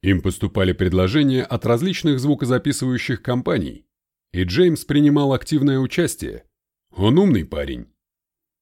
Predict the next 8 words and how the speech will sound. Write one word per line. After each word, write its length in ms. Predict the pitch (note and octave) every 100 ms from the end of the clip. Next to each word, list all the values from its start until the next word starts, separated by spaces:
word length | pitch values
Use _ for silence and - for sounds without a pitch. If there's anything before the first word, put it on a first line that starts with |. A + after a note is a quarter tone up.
| _ _ _ _ _
Процесс 400 | - F#2+ - G#2
записи 460 | F2 D#3 F3 C#3+ D3+
был 200 | C3+ C#3
разделен 460 | C#3 A2+ C3 D3 C#3+
на 120 | C3+
два 220 | C3+ C3+
этапа: 440 | C3 F3 - - _ _ _ _ _ _ -
февраль-март 800 | G#2 F#2 G2 F#2 D#3 E3 -